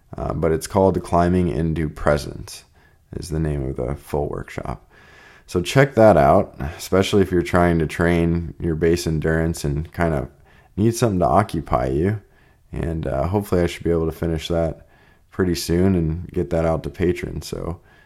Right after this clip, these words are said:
if you're looking for, for something like that, that's more mindfulness while climbing and not just, like, trying to get buff, then, um, that could be a good option. But cool.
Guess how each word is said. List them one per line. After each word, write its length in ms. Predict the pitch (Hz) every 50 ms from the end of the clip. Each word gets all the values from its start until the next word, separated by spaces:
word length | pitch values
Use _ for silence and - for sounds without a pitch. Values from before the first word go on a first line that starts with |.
| _ _ _ _ _ _
if 60 | -
you're 100 | 90 90
looking 380 | 90 92 92 90 - 95 92 87
for, 720 | - - 90 87 87 87 90 90 87 90 87 90 - - - 82
for 440 | - - - 82 78 78 78 80 82 90 92
something 420 | - - - 87 85 82 85 82
like 200 | 82 82 80 76
that, 260 | - 78 82 82 76
that's 260 | 58 - - - - - _ _ _ _ _ _ _ _ _ _
more 180 | - 101 107 107
mindfulness 800 | 95 87 80 82 87 95 101 98 - 110 110 110 113 113 - -
while 160 | 107 104 104
climbing 500 | 98 - 107 107 107 110 110 110 104 98
and 100 | 87 82
not 220 | 82 80 80 - 67
just, 380 | 80 85 82 - - - - - _ _ _ _ _ _ _ _ _ -
like, 160 | - - -
trying 280 | - - 95 90 85 85
to 60 | 82
get 280 | 82 82 78 - - _ _ _ _ - _ _ -
buff, 540 | 90 80 82 82 80 90 104 113 - - - _ _ _ _ _ _ _ _ _ _ _ _
then, 440 | - - - 80 87 90 85 82 82 - - _ - -
um, 180 | - - - -
that 160 | 80 85 85
could 120 | - 87
be 140 | 82 90 85
a 40 | 82
good 120 | 82 78
option. 440 | 78 92 98 - - - - 69 67
But 260 | 67 76 - - - _ _ _ _ _ _ - _ _ _ _ _ _ _ _ _ _
cool. 460 | - - 101 113 123 104 - - -